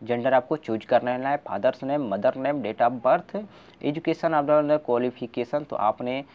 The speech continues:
यदि आईटीआई किया है तो उसमें मार्क क्या है, पासिंग ईयर क्या है और यहाँ पर कितने परसेंट होता है, इसमें में आपको भरना है। और यहाँ पर हम बात करते हैं दोस्तों, यहाँ पर name of the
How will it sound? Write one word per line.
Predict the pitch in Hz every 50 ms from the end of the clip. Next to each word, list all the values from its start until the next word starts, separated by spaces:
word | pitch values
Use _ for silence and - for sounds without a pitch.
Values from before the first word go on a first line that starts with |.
| - - _ _ -
यदि | 123 139 156 151
आईटीआई | - 131 139 135 - 131 127 127 139
किया | 135 - 123 120 127
है | 135 143 139
तो | 147 147
उसमें | 127 - - 135 123
मार्क | 107 92 90 101 123 - 139
क्या | 131 - 139 135
है, | 143 147 -
पासिंग | - 110 - - 147 147 131 - -
ईयर | 127 123 135 131
क्या | - - 131 131
है | 139 170 247 - - - - - - _ - -
और | - 117 117
यहाँ | 120 123 127 147 147
पर | - 147
कितने | - 127 - 131 143
परसेंट | - 131 120 - 139 131 127 123
होता | 120 - 135
है, | 135 131 107
इसमें | 101 - - 117 123 123 123
में | 127 120
आपको | 113 117 - - 143 135
भरना | 117 110 113 117 123 123 127 135
है। | 131
और | - 120 123 127
यहाँ | 123 139 156
पर | 165 - 180
हम | 180 170
बात | 147 127 135 -
करते | - 143 143 - 160
हैं | 147
दोस्तों, | 139 139 - 151 143
यहाँ | 123 120 120 -
पर | - 139 123 101 104 110
name | 123 135 139 - - -
of | - - - 131
the | 120 117 123